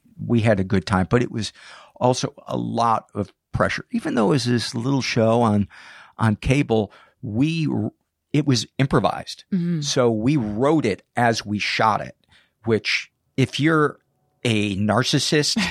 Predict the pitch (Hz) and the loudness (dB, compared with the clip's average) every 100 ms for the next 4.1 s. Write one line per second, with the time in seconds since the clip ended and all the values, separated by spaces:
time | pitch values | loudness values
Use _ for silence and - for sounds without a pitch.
0 | - _ 127 120 - 110 113 117 127 107 | -8 _ -2 -2 -2 -2 0 0 0 0
1 | 117 - 113 123 104 - 110 113 127 139 | 0 0 0 2 0 2 2 2 2 0
2 | 151 - - - - _ _ 113 113 151 | -2 -8 -20 -20 -20 _ _ -6 0 0
3 | 123 113 110 - _ - 139 135 123 104 | 2 2 0 -10 _ -4 0 2 2 2
4 | 95 | -2